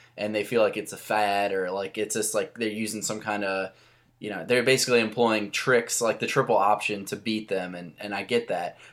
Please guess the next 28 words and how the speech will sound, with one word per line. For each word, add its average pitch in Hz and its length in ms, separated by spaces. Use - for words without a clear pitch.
But 139 120
you 165 100
don't 143 180
hear 143 120
that 127 160
kind 120 160
of 107 80
stuff 117 180
about 104 260
Notre 104 200
Dame. 101 480
So 131 180
at 123 120
some 175 180
point, 156 220
I 120 100
think 135 320
that 104 460
it 123 220
is 147 260
a 113 80
style 98 460
thing, 98 280
and 98 240
people 135 340
just 117 260
are 104 100
more 107 540